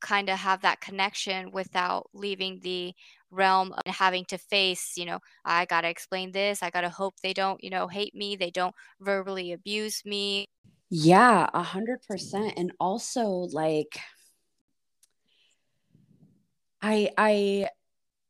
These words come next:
Speaker 2: I feel like maybe people want their whole families to know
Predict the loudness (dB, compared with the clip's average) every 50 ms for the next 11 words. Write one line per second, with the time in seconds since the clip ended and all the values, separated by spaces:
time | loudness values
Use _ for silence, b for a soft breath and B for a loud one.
0 | _ _ _ _ 0 0 0 0 -2 -6 -12 -8 -6 -4 -4 -2 -2 -2 -4 -6
1 | -6 -6 -4 -2 0 0 -2 -2 -6 -8 -18 -20 -20 _ -10 -4 -2 0 2 2
2 | 2 0 0 0 2 2 0 0 -2 -6 -16 _ _ _ -6 -4 -4 -4 0 2
3 | 2 2 2 2 0 0 2 2 2 0 -2 -4 _ -12 -2 2 4 4 4 4
4 | 0 0 0 2 2 2 0 2 2 4 4 6 6 4 6 6 4 4 2 0
5 | 0 2 2 4 4 4 4 4 4 2 0 -2